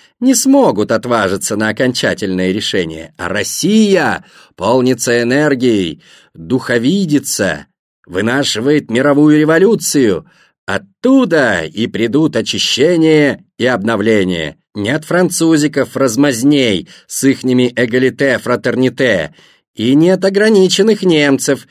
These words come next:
не имеющих нужной широты. Со времен ночной встречи с Османбеем я предвидел это. Получив письмо моего деда, аббат Барюэль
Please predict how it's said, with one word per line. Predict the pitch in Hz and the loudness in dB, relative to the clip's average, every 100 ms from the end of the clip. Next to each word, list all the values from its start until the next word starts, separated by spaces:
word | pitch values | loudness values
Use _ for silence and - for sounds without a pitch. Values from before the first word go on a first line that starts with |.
| _ _ | _ _
не | 98 117 143 | -6 0 2
имеющих | 143 139 127 - 131 - | 4 2 2 0 -2 -2
нужной | 113 131 95 120 | 0 0 0 -2
широты. | 101 117 123 117 117 101 76 - _ _ _ _ _ _ _ _ _ _ _ _ _ _ - | -2 -2 -2 -2 -2 -2 -4 -10 _ _ _ _ _ _ _ _ _ _ _ _ _ _ -18
Со | - 90 | -14 -12
времен | 78 87 87 92 82 | -10 -8 -6 -6 -6
ночной | 85 - 90 | -10 -10 -10
встречи | 87 - - 95 92 - | -10 -10 -8 -8 -8 -10
с | - | -10
Османбеем | 92 90 87 85 76 104 90 85 76 _ _ _ _ | -8 -8 -8 -8 -6 -4 -2 -4 -10 _ _ _ _
я | - 170 160 | -4 -4 -4
предвидел | - 110 76 95 76 - 71 65 | -6 -6 -6 -8 -8 -12 -20 -20
это. | - _ - - _ _ _ _ - - _ | -20 _ -20 -20 _ _ _ _ -20 -20 _
Получив | 90 98 - 101 - | -8 -6 -4 -8 -8
письмо | 95 - 85 95 | -10 -8 -6 -4
моего | 85 90 78 | -4 -6 -6
деда, | 80 87 110 80 78 _ _ _ | -6 -2 -2 -2 -8 _ _ _
аббат | 95 82 73 73 107 90 92 | -8 -8 -10 -6 -4 -4 -10
Барюэль | 80 95 87 87 107 104 85 76 | -6 -4 -4 -2 -2 0 -2 -6